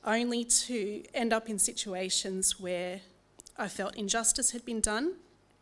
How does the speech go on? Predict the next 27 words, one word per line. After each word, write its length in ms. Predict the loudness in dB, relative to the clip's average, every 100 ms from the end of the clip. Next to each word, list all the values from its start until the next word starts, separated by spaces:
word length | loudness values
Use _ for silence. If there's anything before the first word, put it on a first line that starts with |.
| _ _ _ -10 -10 -8
or 420 | -4 -4 -4 -8 -8
when 180 | -4 0
I 120 | 0
felt 580 | 0 -2 -2 2 2 2 -2
humiliated 840 | -12 -6 -2 -2 0 0 0 -4 -4
or 200 | -6 -4
alone. 440 | -4 -4 -4 -8 -10 -18 _ _ _ _ _ _ _ _ -20 -18 -18 -20 -20 -20 -20 -20 -12 -2
And 100 | 2
I 60 |
know 160 | 4 6
many 400 | 6 6 6 4
of 140 | 2
you 160 | -2 -2
have 200 | -2 -4
noticed 540 | -2 -2 0 0 0
my 160 | -4 -6
recent 520 | -4 -2 -2 -2 -6
exhaustion, 760 | -6 -4 0 4 4 2 -4 -8 -18 _ _ _ _ _ -14 -12 -4
and 100 | 0
I'm, 160 | 0 0 -10 -18 -8
I, 180 | -4 -4 2
I'm 80 | 6
so 280 | 6 6
grateful 560 | 2 -2 -4 -6 -10 -10
for 160 | -8 -6
your 140 | -4
concern. 640 | -6 2 4 4 0 -6